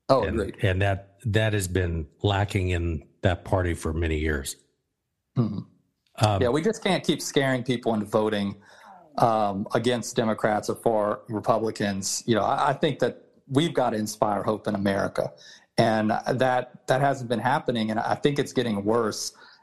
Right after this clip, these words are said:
Speaker 1: as our party buys in more into, to media and targeting people.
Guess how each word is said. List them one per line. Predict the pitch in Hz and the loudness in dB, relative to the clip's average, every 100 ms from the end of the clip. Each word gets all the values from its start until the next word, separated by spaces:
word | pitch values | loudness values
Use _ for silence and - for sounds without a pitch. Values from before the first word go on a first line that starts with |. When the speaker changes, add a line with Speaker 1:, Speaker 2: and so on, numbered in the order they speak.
| - | 0
Speaker 1:
as | 123 113 | 2 2
our | |
party | - 120 117 113 113 - _ 135 | 2 0 2 0 -2 -8 _ -2
buys | 113 117 117 113 113 | 2 2 2 0 -2
in | 110 | -2
more | 107 110 110 | 0 0 0
into, | 107 - 107 - | -2 -2 -2 0
to | 107 | 0
media | 107 110 117 113 | 2 2 2 0
and | 107 | 0
targeting | - 110 113 120 117 | 0 0 0 -2 0
people. | 127 123 147 | -2 0 -2